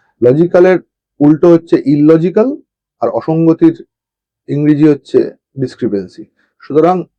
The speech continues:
ইললজিক্যাল ডিসক্রিপেন্সিকে নাম দেওয়া হয়েছে লজিক্যাল ডিসক্রিপেন্সি, এটাই হচ্ছে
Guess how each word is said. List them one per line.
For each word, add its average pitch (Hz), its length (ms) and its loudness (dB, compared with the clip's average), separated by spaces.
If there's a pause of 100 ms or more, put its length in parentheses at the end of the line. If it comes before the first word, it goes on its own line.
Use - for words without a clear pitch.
(320)
ইললজিক্যাল 214 760 2
ডিসক্রিপেন্সিকে 196 840 -2
নাম 156 320 -4
দেওয়া 170 200 0
হয়েছে 170 380 -4 (180)
লজিক্যাল 143 500 -4
ডিসক্রিপেন্সি, - 680 -20 (680)
এটাই 165 280 0
হচ্ছে 175 360 -4